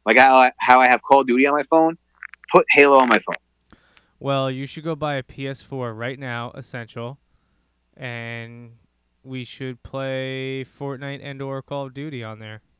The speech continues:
Speaker 1: Uh, I'm not doing either of those. I appreciate your,
Speaker 2: <laughs>
Speaker 1: your
Speaker 2: All right.
Speaker 1: effort, though.
Speaker 2: All right. Well, on that note, let's, uh, let's get outta here. We, we,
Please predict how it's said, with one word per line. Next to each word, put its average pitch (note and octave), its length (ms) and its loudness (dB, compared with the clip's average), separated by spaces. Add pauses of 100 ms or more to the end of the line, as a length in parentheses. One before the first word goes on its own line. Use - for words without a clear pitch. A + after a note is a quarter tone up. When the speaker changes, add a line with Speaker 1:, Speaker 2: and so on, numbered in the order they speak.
(960)
Speaker 1:
Uh, A#2 320 6
I'm G#2+ 100 2
not G#2 120 2
doing G#2 200 0
either F#2+ 260 2
of G2+ 80 4
those. B2 280 4
I G2+ 140 6
appreciate F#2 500 2
your, F2+ 140 4 (460)
Speaker 2:
<laughs> F#3+ 120 -18 (1500)
Speaker 1:
your - 140 8
Speaker 2:
All D3 60 4
right. A#2 120 8
Speaker 1:
effort, G#2 260 4
though. G2 280 6 (400)
Speaker 2:
All C#3 80 -4
right. B2 160 -2
Well, C3 160 -2
on D3+ 160 -2
that C#3+ 220 -4
note, C3 260 -6 (100)
let's, D3+ 280 -12
uh, B2 280 -8
let's B2+ 180 -12
get A#2 140 -14
outta G#2 200 -14
here. A2 240 -16
We, A#2 200 -18
we, B2+ 400 -20